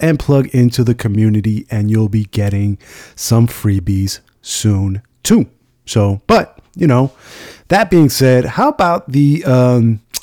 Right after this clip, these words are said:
the second secret of how to never, ever, ever, ever <laughs> get sick? <laughs> Well, we're talking about, uh, getting in motion and staying in motion. So this is a good one because, uh, you know, staying active and,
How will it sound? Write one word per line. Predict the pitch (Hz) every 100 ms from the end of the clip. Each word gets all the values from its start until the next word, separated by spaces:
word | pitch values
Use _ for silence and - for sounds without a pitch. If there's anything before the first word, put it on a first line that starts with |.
| _
the | 123 120 113
second | - 247 143 120
secret | 120 110 117 -
of | 113 110 - _
how | - 175
to | 185 -
never, | 110 113 110 -
ever, | 117 110 -
ever, | 170 180 - -
ever | 240 269 202 131 131 143 170 _ _
<laughs> | 262 160 - - - - 147 120
get | 143 -
sick? | - - 220 - - -
<laughs> | 160 - - - - -
Well, | 113 120 -
we're | 127
talking | 120 202 233 180
about, | 135 131 127 123 -
uh, | 120 113 113 165 107
getting | 127 170 180 175
in | - 135 131
motion | 120 123 120 - 120 117 -
and | 127 127
staying | - - 113 113 110 110 113 -
in | 143 151 151
motion. | 175 220 - 110 98 87 - - - - _ _ -
So | - 127 - - _ _ _ _ _ -
this | 147 240
is | 277
a | 180
good | 131 147
one | 113
because, | 104 101 110 110 101 104
uh, | 104 -
you |
know, | 117 104
staying | - 143 214 196
active | 131 123 123 110
and, | 107 110